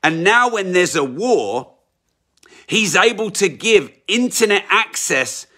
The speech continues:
to Ukraine under invasion, um, which I think is a great thing. And apparently as well, the satellite Starlink internet access is good because it's, um, less penetrable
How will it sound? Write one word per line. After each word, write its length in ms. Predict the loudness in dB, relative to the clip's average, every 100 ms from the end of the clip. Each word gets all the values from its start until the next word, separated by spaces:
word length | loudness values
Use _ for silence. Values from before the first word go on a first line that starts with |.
| _ _ -8
to 680 | -4 0 0 0 0 -2 -4
Ukraine 560 | -4 -2 2 2 2 0
under 280 | -2 0 -2
invasion, 760 | 0 0 0 -2 -6 -8 -14 -20 _ _ _ -4
um, 120 | 0
which 180 | 0 2
I 120 | 2
think 200 | 0 -4
is 100 | -4
a 40 | 0
great 260 | 0 0
thing. 140 | -2 -2
And 80 |
apparently 460 | -2 2 2 4 2
as 140 | 0
well, 260 | 0 0 0
the 120 | -4
satellite 720 | -6 -6 -4 -2 2 2 0
Starlink 680 | -8 -2 0 2 0 -6 -6 -4
internet 380 | -4 -4 -4 -2
access 540 | -4 -8 -8 -8 -10 _ _ -20 _ _
is 200 | -4 -4
good 280 | 0 0 0
because 300 | -6 -6 -4
it's, 180 | -6 -2
um, 260 | -2 -2 -6
less 420 | -6 -2 -2 -2 -6
penetrable 1000 | -4 -2 -2 -4 -2 -2 -2 -6 -6